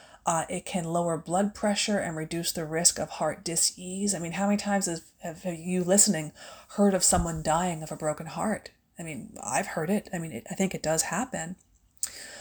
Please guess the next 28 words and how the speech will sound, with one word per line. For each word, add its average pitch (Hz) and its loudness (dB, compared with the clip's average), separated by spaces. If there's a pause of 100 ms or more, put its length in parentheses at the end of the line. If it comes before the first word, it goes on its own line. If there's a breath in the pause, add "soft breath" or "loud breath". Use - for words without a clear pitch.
(180 loud breath)
There's 190 6
even 226 6
been 220 6
studies 226 4
published 214 0
that 180 0
say 190 6
happily 196 0
married 185 0
couples 180 0
have 170 -6
lower 175 4
levels 175 2
of 190 0
the 170 0
stress 180 2
hormone 170 -2
cortisol, 190 4
which 165 2
is 180 0
associated 170 2
with 165 -4
a - -6
higher 156 -2
risk 147 0
of 160 -4
heart - -10
disease. - -2